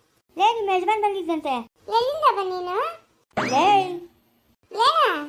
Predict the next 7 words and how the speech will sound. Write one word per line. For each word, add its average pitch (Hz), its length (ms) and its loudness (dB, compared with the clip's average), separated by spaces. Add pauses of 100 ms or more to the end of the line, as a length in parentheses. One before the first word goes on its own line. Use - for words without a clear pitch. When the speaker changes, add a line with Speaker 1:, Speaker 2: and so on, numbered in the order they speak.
(360)
Speaker 1:
ಲೇ, 440 280 4
ಚೈತನ್ಯಕ್ಕೆ 440 440 -2
ಮಾಡಿದ್ರಲ್ಲ 359 380 -2 (200)
ಫಂಕ್ಷನ್, 370 560 0 (420)
ಹಂಗೆ 330 360 2
ಮಾಡೋದ್ 370 320 2
ಬೇಡಂತೆ. 339 400 0